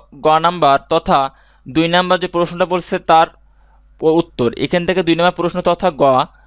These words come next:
এটার সম্পূর্ণ উত্তর এই পর্যন্ত তোমরা লিখবা, ঠিক আছে? আর প্রথম যে ক খ ছিল ওইটা হলো সৃজনশীল।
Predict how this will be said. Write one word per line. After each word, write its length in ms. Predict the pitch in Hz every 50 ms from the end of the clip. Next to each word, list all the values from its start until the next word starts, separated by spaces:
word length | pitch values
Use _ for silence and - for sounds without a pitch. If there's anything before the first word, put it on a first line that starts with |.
| _ _ _ _ _ _ _ _ _ _ _ _ _ _ -
এটার 260 | 143 160 - 175 175
সম্পূর্ণ 440 | 165 - 175 165 160 170 175 180 175
উত্তর 300 | 175 170 - - 185 180
এই 100 | 185 170
পর্যন্ত 360 | 139 156 151 135 147 147 139
তোমরা 260 | 131 - 147 143 139
লিখবা, 300 | 123 123 117 110 98 123
ঠিক 120 | - 151 156
আছে? 240 | 190 - 208 160 113 - - - - - - _ _ - - _ - - - - _ - - - - - -
আর 300 | - 143 151 143 135 131 - - _ _ _ _ _ _ _ _
প্রথম 300 | - 147 160 - 185 185
যে 80 | 175 190 - -
ক 180 | 170 160 160
খ 140 | - 180 180
ছিল 180 | 175 - 180 185
ওইটা 240 | 180 170 - 185
হলো 140 | 175 175 180
সৃজনশীল। 520 | 170 - 170 156 156 139 127 - - 117